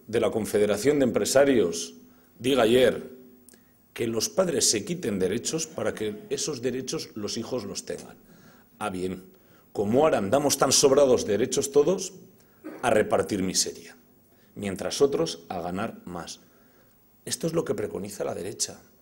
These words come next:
Y esto de que se dice, "No hay alternativa, no hay solución", yo tengo que decir tajantemente que no es así. Sí hay solución.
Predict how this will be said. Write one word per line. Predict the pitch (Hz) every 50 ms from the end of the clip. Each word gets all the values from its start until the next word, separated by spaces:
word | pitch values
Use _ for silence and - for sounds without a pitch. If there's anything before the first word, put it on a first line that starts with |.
| _ _ _ _ _ _ _ _ _ _ _ _ _ _ _ _ _ _ _ _ _ _
Y | 117 120
esto | 139 143 - - 156
de | 143 139
que | - 127
se | - - 120
dice, | 131 156 - - - 110 90 - - - - -
"No | 104 107 113 120 156 202 240 247
hay | 233 208 196
alternativa, | 190 170 - 160 - 120 127 120 107 - 110 92 85 76
no | 113 139
hay | 165 165
solución", | 165 - 135 120 117 - - 101 85 - - - - - - - - - - _ _ _ _ _ -
yo | 117 117 123
tengo | 101 127 117 113 104
que | - 113
decir | 98 95 98 - 139 139 - - -
tajantemente | - 101 - 113 117 104 113 98 104 117 110 113 131 127 - -
que | - 107 92
no | 92 98 113 110 - - -
es | - 107 - - - -
así. | - - - - - - - _ _ _ _ _ - _ _ _ _ _ _
Sí | - - - 135 139 - -
hay | 131 135 131
solución. | - - - 90 85 82 - 92 76